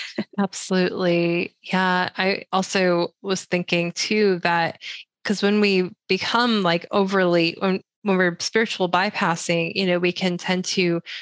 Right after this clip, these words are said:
Speaker 2: not focus on the here and now. We're too much into that spiritual realm. So like you said, like, that balance, but also, you know, being overly detached. You know, I think there's this,
Speaker 1: Mm-hmm.
Speaker 2: r-, this emphasis on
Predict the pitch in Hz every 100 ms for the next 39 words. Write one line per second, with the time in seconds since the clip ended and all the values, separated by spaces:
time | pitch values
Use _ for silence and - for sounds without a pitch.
0 | - 190 - - 180 180 175 175 - -
1 | 196 180 175 175 170 170 175 - - _
2 | 190 190 165 185 175 170 180 180 175 175
3 | 175 - 220 202 180 - 190 180 190 175
4 | 165 156 - - - 180 170 - 170 175
5 | 180 175 - 165 170 165 165 - 180 185
6 | 175 165 - 156 - - 175 180 175 170
7 | 190 - - - - 190 220 277 - 185
8 | 175 175 - 202 196 180 175 175 175 -
9 | 233 247 233 202 202 202 180 175 170 -
10 | - 156 - - - - - - - 185
11 | 180 175 208 214 208 196 180 170 175 170
12 | - 180 - 185 - - 226 226 - 170
13 | 170 - 180 175 170 170 170